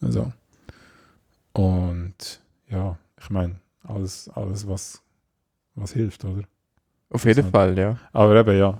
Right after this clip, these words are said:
Speaker 1: es ist schon, es ist schon so eine Sache. Das sagen sie auch die ganze Zeit von wegen, ah ja, ähm, äh, da Smart Grid, bla, oder?
Speaker 2: Richtig.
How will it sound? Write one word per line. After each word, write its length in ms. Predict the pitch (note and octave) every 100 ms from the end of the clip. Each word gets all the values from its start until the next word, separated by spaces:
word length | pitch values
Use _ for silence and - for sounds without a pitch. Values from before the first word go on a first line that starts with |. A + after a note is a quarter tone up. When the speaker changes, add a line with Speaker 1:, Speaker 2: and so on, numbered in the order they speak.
| -
Speaker 1:
es 120 | G2+
ist 100 | G#2
schon, 340 | - A#2 A#2+ A#2
es 140 | B2+
ist 100 | A2+
schon 160 | - B2
so 100 | B2
eine 100 | A#2
Sache. 340 | A2+ F#2 - - _ _ _ -
Das 200 | A#2 -
sagen 460 | B2 - B2+ C#3
sie 180 | B2+ C3
auch 100 | A#2
die 120 | A#2
ganze 340 | A#2+ A2+ C3 -
Zeit 280 | B2+ B2+
von 160 | - B2
wegen, 300 | A#2+ A2 A#2 - _ _ _ _ _ _ _ -
ah 140 | B2+
ja, 600 | D3 B2 C3+ D3 D3 C3+
ähm, 440 | D3 B2 A#2+ A#2 A2 _ _ _ - - _ _ _ -
äh, 400 | A#2+ A2 G#2+ G#2 G#2
da 360 | A#2 A#2 A#2+
Smart 520 | A2+ - A#2 A#2+ C3 -
Grid, 580 | A#2+ A#2 A#2+ A#2+ - -
bla, 560 | B2 G#2 F#2+ F2+ F#2
oder? 360 | A2 G2 G2+ F#2+ B2+
Speaker 2:
Richtig. 420 | A2 - G#2 -